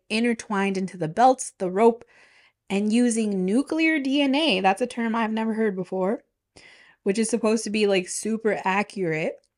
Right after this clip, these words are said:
allegedly. Um, they tied it back to them. Now, there are still seven other victims that they're trying to see if they can also be tied to Rex. My guess is eventually, allegedly,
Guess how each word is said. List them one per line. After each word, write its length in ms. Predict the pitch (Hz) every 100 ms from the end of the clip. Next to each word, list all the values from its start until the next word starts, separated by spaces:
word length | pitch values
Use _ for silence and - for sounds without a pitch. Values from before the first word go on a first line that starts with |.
| -
allegedly. 640 | 185 165 165 165 180 220 _ _ - _ _ _ _ _ _ _ -
Um, 400 | 185 185 185 185
they 560 | 175 170 170 170 170 170 _ _
tied 320 | - - 156 165
it 100 | 185
back 280 | 233 277
to 100 | -
them. 280 | 202 180 175 175
Now, 340 | 190 185 180
there 240 | 196 226
are 140 | 302 294
still 400 | - - 254 254
seven 720 | - - 202 190 226 240 247 -
other 360 | 175 175 180
victims 680 | 170 156 - 170 170 175 - -
that 320 | 165 156 - _ _
they're 100 | 185
trying 500 | 170 - 254 294 320
to 120 | 302
see 200 | 269 262
if 140 | 262 233
they 100 | 233
can 220 | 226 220
also 400 | 196 185 196 226
be 100 | 226
tied 280 | 220 220 214
to 120 | 214
Rex. 580 | 214 214 - - - - _ -
My 180 | 220 220
guess 400 | 214 214 - -
is 340 | 208 185 180 -
eventually, 880 | 175 170 175 - 175 165 165 170 175 _ _ _ _ _ _ _ _ _ -
allegedly, 720 | 165 165 165 165 170 165 175